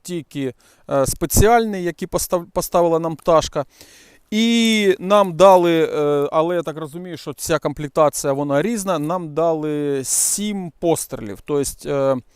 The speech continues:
два тестових і п'ять на виїзди. Е, значить, виглядає це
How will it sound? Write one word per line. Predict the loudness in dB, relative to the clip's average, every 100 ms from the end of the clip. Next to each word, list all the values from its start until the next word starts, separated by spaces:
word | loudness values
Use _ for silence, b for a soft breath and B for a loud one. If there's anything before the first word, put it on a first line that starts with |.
| _ -12
два | 0 4 6 6 2 _
тестових | 2 2 4 0 0 0 -4
і | -8 -8
п'ять | -2 -2 -2 -4 -16
на | -10 -8
виїзди. | -6 -6 -8 -10 -16 _ B B B B B B B 2
Е, | 4 4
значить, | 4 2 2 -2 -2 -4 -6 -20 _ _ _ -2
виглядає | 2 4 4 6 6 4
це | 0 -4 -4